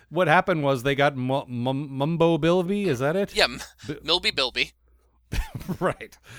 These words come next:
Speaker 1: They're, they're, like, paying her to do something. I don't
Speaker 2: They're not
Speaker 1: fucking
Speaker 2: paying her to
Speaker 1: know.
Speaker 2: do anything. They're,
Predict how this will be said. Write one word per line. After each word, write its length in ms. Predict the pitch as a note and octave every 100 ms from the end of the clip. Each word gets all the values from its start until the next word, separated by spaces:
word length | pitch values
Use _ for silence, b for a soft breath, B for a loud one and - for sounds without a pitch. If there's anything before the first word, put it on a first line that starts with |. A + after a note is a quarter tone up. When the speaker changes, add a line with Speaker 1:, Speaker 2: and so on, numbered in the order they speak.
| B B
Speaker 1:
They're, 220 | D#3 E3
they're, 160 | D3+ D#3
like, 360 | C#3+ C#3+ C#3+ -
paying 380 | D3 E3 E3 D#3+
her 460 | C3+ D3 D3 C3 - b b b -
to 140 | C3+
do 460 | A2 B2 B2+ B2 A2
something. 400 | - A2+ A#2 A2
I 200 | G2+ G#2
don't 60 | G2
Speaker 2:
They're 80 | G#3
not 120 | A#3
Speaker 1:
fucking 120 | G#3+
Speaker 2:
paying 120 | G3+
her 80 | F#3
to 60 | E3+
Speaker 1:
know. 40 |
Speaker 2:
do 140 | D#3+ D3+
anything. 320 | D3+ C#3 A#2
They're, 220 | B2+ B2+